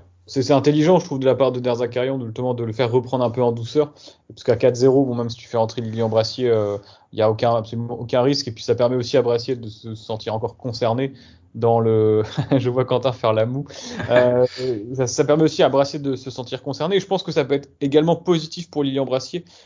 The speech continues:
Speaker 1: euh, d'avoir de la concurrence, parce que dans la concurrence, tu essayes de, de toujours de progresser. Là, il était un peu installé, euh, euh, il savait de toute façon derrière lui, il y avait personne, hein, Herrel étant au placard, enfin à l'infirmerie depuis si longtemps. Là, il risquait pas de perdre sa place. Là, il a perdu sa place tout de suite. Et je suis d'accord avec toi, Quentin, entièrement d'accord sur le fait qu'Herrel apporte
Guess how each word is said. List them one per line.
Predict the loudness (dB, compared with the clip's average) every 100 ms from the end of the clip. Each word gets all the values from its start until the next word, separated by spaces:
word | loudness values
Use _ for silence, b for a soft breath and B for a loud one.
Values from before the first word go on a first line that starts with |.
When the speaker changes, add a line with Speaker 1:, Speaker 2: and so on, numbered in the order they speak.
| b -2
Speaker 1:
euh, |
d'avoir | 2 4 4
de | 4
la | 2
concurrence, | 0 -2 -2 -2
parce | -8
que | -6
dans | -4
la | -4
concurrence, | -8 -6 -6 -8
tu | -10
essayes | -6 -6 -4
de, | -6
de | -8
toujours | -8 -6 -6
de |
progresser. | -4 -2 0 2 2
Là, | 4
il | 2
était | 2 0
un |
peu | 0
installé, | -4 -2 0 2
euh, | 2 0 B B B B -6
euh, | -2 -2
il | 0
savait | 2 2
de |
toute | -2
façon | -6 -2
derrière | 2 2 2
lui, | 0
il |
y | -2
avait | -2
personne, | -2 -2 -2
hein, | 0
Herrel | 0 0 0
étant | -2 -4 -4
au | -4 -4
placard, | -4 -2 0 -2
enfin | -4
à | -6
l'infirmerie | -6 -4 -2 -2 -4 -10 B B
depuis | -10 -10
si | -6 -4
longtemps. | -2 0 -2 -2 B B B
Là, | -4
il | -4
risquait | -2 -2
pas | 0
de |
perdre | 0 0
sa | -2
place. | 2 0 2
Là, | 0
il |
a | 2
perdu | 0 0
sa | -4
place | -4 -6
tout | -8
de | -10
suite. | -8 -6 -2
Et | 0 -2
je | -4
suis | 0
d'accord | 0 4 2
avec | 0
toi, | -6
Quentin, | -8 -8 -6
entièrement | -6 -6 -4 -2
d'accord | -4 -6 -6
sur | -6
le | -6
fait | -6
qu'Herrel | -4 0 2 2
apporte | 2 -2